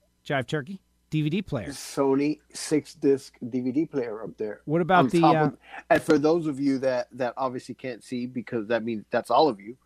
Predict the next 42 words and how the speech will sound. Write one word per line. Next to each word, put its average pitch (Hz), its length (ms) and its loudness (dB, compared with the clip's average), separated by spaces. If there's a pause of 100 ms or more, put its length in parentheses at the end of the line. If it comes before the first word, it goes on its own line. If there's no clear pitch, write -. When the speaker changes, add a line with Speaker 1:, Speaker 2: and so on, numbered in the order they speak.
Speaker 1:
Right. 156 240 0 (200)
Speaker 2:
Uh, 120 300 -2
Speaker 1:
Except - 260 0
for 143 80 0
me. 151 160 0
Speaker 2:
I 123 80 -4
pointed 147 360 0
the 131 80 -4
camera 123 600 -4 (400)
up 120 240 -6 (160)
at 120 260 -6 (160)
the 117 420 -8 (100)
top 143 280 2
shelf 139 580 -2
of 113 200 -8
my 98 240 -6
closet 117 480 0 (720)
in 117 160 -8
the 101 140 -10
office. - 540 -6 (920)
Speaker 1:
<laughs> - 100 -10 (960)
Speaker 2:
Yeah. - 420 -8
Speaker 1:
That 170 120 10
was 165 140 6
very 170 220 4
good 196 200 4
that 196 140 0
you 160 240 0 (240)
considered 160 560 0
the 156 180 2
audio-only 156 680 0
podcast 151 580 0
listener 151 460 2
in 190 100 -2
the 135 80 2
W 135 260 0
F 131 120 -2
O 139 60 2
universe. 131 580 0
They 127 180 0
love 123 300 0
it - 160 -4